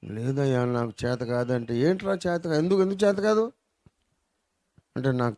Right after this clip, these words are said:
తెలివి లేదని." "ఇస్తాను, నేను తెలివి ఇస్తాను. నేను ఆరోగ్యవంతుడు కాదు, ఆరోగ్యం ఇస్తాను. నీకేం కావాలో ఇస్తాను, నువ్వు రా." అంతగా దేవుడు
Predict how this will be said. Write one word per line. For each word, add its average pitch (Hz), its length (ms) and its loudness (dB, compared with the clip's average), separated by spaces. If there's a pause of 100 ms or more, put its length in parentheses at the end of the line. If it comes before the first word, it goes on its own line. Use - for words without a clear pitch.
తెలివి 123 260 2
లేదని." 120 320 2
"ఇస్తాను, 160 300 6
నేను 135 140 10
తెలివి 113 280 4
ఇస్తాను. - 340 -8 (1700)
నేను 120 180 4
ఆరోగ్యవంతుడు 117 840 4
కాదు, 104 140 2
ఆరోగ్యం 202 440 8
ఇస్తాను. - 320 -2 (1800)
నీకేం 202 360 10
కావాలో 302 520 10
ఇస్తాను, 285 340 4
నువ్వు 240 200 2
రా." 214 280 -2 (2000)
అంతగా 175 400 -6
దేవుడు 147 480 -6